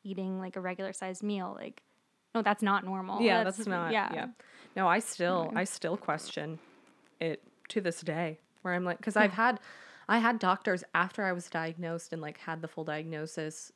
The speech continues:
Speaker 2: question it again and be like, "Oh, well, maybe they misdiagnosed you. Maybe it was wrong.
Speaker 1: Yeah.
Speaker 2: Maybe they were wrong." And so sometimes
Speaker 1: Yes,
Speaker 2: I have
Speaker 1: that gets in
Speaker 2: days
Speaker 1: your head.
Speaker 2: where I think, and I'm like, Maybe, maybe they were wrong. Maybe I don't have this thing 'cause it doesn't look like everyone else's does, and
Speaker 1: Yeah.
Speaker 2: I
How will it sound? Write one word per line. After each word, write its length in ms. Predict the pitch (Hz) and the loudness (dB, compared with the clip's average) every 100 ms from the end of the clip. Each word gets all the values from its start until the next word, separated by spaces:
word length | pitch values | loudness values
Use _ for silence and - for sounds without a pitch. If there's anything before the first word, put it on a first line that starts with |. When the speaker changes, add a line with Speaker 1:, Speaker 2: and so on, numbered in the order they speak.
| _ | _
Speaker 2:
question 520 | - 170 170 - 160 156 | -2 0 0 -2 -6 -6
it 100 | 156 | -6
again 280 | 156 151 151 | -6 -6 -6
and 100 | 151 | -8
be 120 | 156 | -6
like, 160 | 156 - | -6 -4
"Oh, 120 | 220 214 | -2 0
well, 120 | 208 | 0
maybe 220 | 226 233 | 0 0
they 160 | 226 190 | 0 -4
misdiagnosed 680 | 175 165 - 151 151 160 - | -6 -8 -8 -10 -10 -14 -12
you. 160 | - - | -14 -6
Maybe 180 | 185 190 | -2 -2
it 20 | |
was 140 | 170 - | -4 -2
wrong. 100 | 214 | -2
Speaker 1:
Yeah. 160 | 196 196 | 0 -2
Speaker 2:
Maybe 180 | 196 | -2
they 100 | 190 160 | 0 -2
were 120 | 156 | -2
wrong." 260 | 151 151 - | -4 -6 -2
And 120 | 202 | -2
so 80 | 208 | 0
sometimes 460 | 226 202 254 214 190 | 2 4 4 2 2
Speaker 1:
Yes, 80 | 165 | 2
Speaker 2:
I 20 | |
have 280 | 165 165 160 | 2 0 0
Speaker 1:
that 80 | 156 | -2
gets 140 | 170 | 4
in 80 | 269 | 6
Speaker 2:
days 80 | 269 | 6
Speaker 1:
your 100 | 214 | 4
head. 460 | 196 226 - 214 | -2 -6 -8 -2
Speaker 2:
where 160 | 196 185 | 4 4
I 100 | 170 | 4
think, 380 | - 185 185 180 | 0 -2 -2 -4
and 100 | 170 | -8
I'm 80 | |
like, 160 | 170 - | -10 -12
Maybe, 400 | 170 180 220 220 - | -12 -8 -8 -8 -12
maybe 180 | 180 220 | -12 -8
they 120 | 233 | -6
were 180 | 202 294 | -4 -4
wrong. 220 | 185 165 | -6 -6
Maybe 240 | 170 180 202 | -8 -6 -6
I 80 | 196 | -4
don't 340 | 175 202 208 - _ _ _ _ _ _ _ - | -4 -4 -4 -12 _ _ _ _ _ _ _ -6
have 200 | 202 202 | -4 -2
this 160 | 196 - | -4 -2
thing 200 | 302 277 | -2 0
'cause 160 | 208 | 0
it 60 | 180 | 0
doesn't 300 | 190 190 190 | 0 0 -4
look 180 | 233 - | -6 -4
like 140 | 190 | -6
everyone 320 | 180 180 180 233 | -4 -4 -2 -4
else's 400 | 349 - 180 - | -4 -8 -6 -4
does, 340 | 160 165 - | -4 -4 -6
and 240 | - 175 208 | -4 0 2
Speaker 1:
Yeah. 120 | 190 | 2
Speaker 2:
I 420 | 180 180 180 180 | 0 2 0 -2